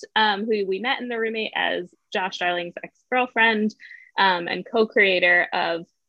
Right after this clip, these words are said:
feminist startup Shameless, um, has, you know, a thriving, continues to thrive in her professional life. Um, Shameless, which was, uh, you know, a startup in the first book, is now a,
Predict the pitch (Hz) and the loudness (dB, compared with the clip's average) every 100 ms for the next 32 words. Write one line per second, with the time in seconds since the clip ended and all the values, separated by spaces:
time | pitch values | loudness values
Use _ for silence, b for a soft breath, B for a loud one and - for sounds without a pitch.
0 | _ - 185 180 185 - 180 165 - - | _ -8 -4 -4 -6 -6 -2 0 -2 -4
1 | - 285 269 269 247 - B B B B | -2 0 0 -2 -4 -6 B B B B
2 | _ _ _ - - 185 180 175 202 - | _ _ _ -8 -8 -8 -14 -14 -14 -4
3 | - 196 185 - _ _ 247 175 185 - | 4 4 4 -4 _ _ 4 4 2 0
4 | 214 - 240 240 240 240 233 226 233 226 | -2 2 4 4 4 -2 -2 -6 -8 -10
5 | _ 269 294 349 349 285 294 214 202 226 | _ -2 2 2 2 2 4 4 2 -2
6 | 202 214 180 196 - 185 170 175 180 180 | -4 -4 -6 -6 -6 -6 -2 0 -2 -6
7 | _ _ _ 180 170 165 165 170 165 - | _ _ _ -4 -2 -4 -8 -10 -12 -2
8 | 220 214 202 202 180 180 170 - _ _ | 0 2 0 -2 -4 -2 -4 -8 _ _
9 | _ - - - - 196 - 180 262 254 | _ -6 -6 -4 -2 0 0 -2 4 6
10 | 240 233 202 190 190 190 - 196 180 185 | 6 2 -2 -2 -2 -2 -2 0 0 -2
11 | - - 196 175 190 180 175 175 - 175 | -10 -4 -4 -4 -4 -2 0 0 -2 0
12 | 170 170 | 0 -2